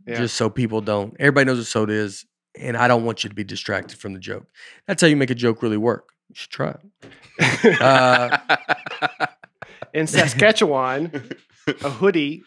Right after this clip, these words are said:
Speaker 1: is considered a bunny hug.
Speaker 3: I mean,
Speaker 2: Yeah.
Speaker 1: You knew that?
Speaker 2: No.
Speaker 3: <laughs>
Speaker 2: But you say old, uh,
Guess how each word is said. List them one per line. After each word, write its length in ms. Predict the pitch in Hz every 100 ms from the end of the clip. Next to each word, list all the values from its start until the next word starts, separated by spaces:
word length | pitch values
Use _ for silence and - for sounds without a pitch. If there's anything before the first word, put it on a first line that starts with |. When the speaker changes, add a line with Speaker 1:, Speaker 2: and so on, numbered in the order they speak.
| -
Speaker 1:
is 140 | 131
considered 480 | - 147 156 139 135
a 60 | 123
bunny 300 | 120 160 135
hug. 320 | 107 95 104 - _ _
Speaker 3:
I 280 | - 78 85
mean, 300 | 82 71 57 - - _
Speaker 2:
Yeah. 240 | 117 127 120 _ _ _ _ _ _ _ _ _
Speaker 1:
You 80 | 139
knew 120 | 139 147
that? 220 | 170 - _
Speaker 2:
No. 140 | - - - - - -
Speaker 3:
<laughs> 460 | - - 135 - 175
Speaker 2:
But 320 | 120 107 110 - - _ - - - - _ _
you 100 | 131
say 200 | 139 160
old, 440 | 127 135 135 123 -
uh, 480 | 123 110 107 101